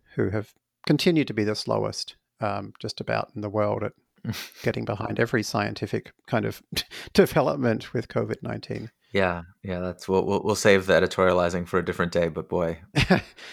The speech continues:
Speaker 1: So one of the things I definitely noticed is, uh, people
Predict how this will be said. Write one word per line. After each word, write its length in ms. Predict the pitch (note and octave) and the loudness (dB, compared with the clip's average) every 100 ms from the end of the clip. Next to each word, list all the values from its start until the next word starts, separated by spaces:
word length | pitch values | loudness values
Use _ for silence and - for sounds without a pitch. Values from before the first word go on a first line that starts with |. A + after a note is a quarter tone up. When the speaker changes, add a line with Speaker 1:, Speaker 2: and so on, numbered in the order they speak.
| - - - _ _ | -20 -20 -20 _ _
Speaker 1:
So 180 | - F#3+ | 2 4
one 120 | A#3+ | 4
of 80 | A3+ | 2
the 80 | |
things 240 | F#3+ D#3+ D3+ | 2 2 2
I 40 | |
definitely 300 | C#3 C3+ B2+ | 2 0 2
noticed 380 | A#2 A2+ A2+ - | 2 2 0 -2
is, 260 | A2 - A2+ | -4 -2 -4
uh, 120 | G#2+ | -2
people 680 | - C3 C3+ A#2+ A2 G#2+ | -2 0 2 2 2 -2